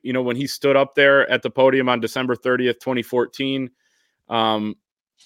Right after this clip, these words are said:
you know, I think a lot of people thought he would have gone to the N F L sooner. Uh, I wasn't necessarily one of those people, but I think in the back of everybody's head, we all had to consider the possibility that he was going to end up going back at some point. So maybe this was inevitable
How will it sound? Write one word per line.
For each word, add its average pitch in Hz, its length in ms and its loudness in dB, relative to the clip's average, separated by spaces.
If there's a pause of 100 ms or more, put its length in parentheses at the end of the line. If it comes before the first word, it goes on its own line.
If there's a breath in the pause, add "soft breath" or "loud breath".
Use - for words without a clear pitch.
you 131 120 -4
know, 123 120 0
I 120 100 0
think 135 180 -2
a 120 60 4
lot 117 320 4
of 135 80 -2
people 131 240 0
thought 127 260 2
he 131 100 -2
would 123 140 2
have 107 80 -4
gone 120 160 2
to 113 60 -6
the 117 120 0
N 113 100 2
F 113 180 -2
L 110 340 4
sooner. 131 560 -6 (440)
Uh, 104 220 -2
I 117 160 0
wasn't 120 400 0
necessarily 117 540 2
one 117 160 0
of 113 60 -4
those 110 200 2
people, 135 360 0
but 120 120 2
I 117 60 4
think 127 200 0
in 120 60 -4
the 117 60 -2
back 120 320 0
of 107 200 -2 (160)
everybody's 123 540 2
head, 104 340 -2 (460)
we 120 140 2
all 135 120 2
had 127 200 0
to 117 80 0
consider 113 420 0
the 107 100 -2
possibility 104 720 0
that 104 220 0
he 113 120 -6
was 110 300 2
going 110 200 -2
to - 100 -4
end 101 160 -2
up 101 220 0 (440)
going 117 260 -2
back 127 260 0
at 98 120 -4
some 95 180 -8
point. 98 240 -8
So 120 120 -2
maybe 143 280 2
this 131 220 -2
was 123 120 -4
inevitable 131 600 0